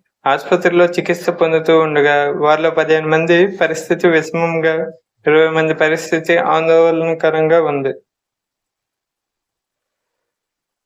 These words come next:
ఇమ్రాన్ క్షేమమే. మృతి వార్తలను ఖండించిన జైలు అధికారులు. శ్వేత సౌధం సమీపన బలగాలపై కాల్పులు.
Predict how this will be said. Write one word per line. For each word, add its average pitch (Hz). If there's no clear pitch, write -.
ఇమ్రాన్ 175
క్షేమమే. 160
మృతి 147
వార్తలను 165
ఖండించిన 160
జైలు 160
అధికారులు. 143
శ్వేత 160
సౌధం 160
సమీపన 165
బలగాలపై 160
కాల్పులు. 151